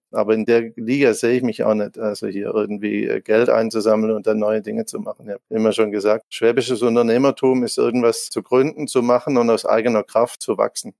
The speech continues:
Und mit möglichst wenig, also außer personell natürlich, aber mit wenig äußeren Fremdkapital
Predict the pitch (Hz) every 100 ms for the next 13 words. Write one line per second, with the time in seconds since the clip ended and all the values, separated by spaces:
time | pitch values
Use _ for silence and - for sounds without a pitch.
0 | _ _ _ _ _ - 110 107 104 -
1 | 107 104 - 110 110 113 110 - - 117
2 | 98 110 110 120 110 - 107 104 - 107
3 | 107 101 - _ _ - 110 117 107 110
4 | 123 113 123 117 113 104 107 104 113 107
5 | 113 - - 110 110 - 110 107 104 -
6 | 110 113 - 101 107 - 104 104 104 107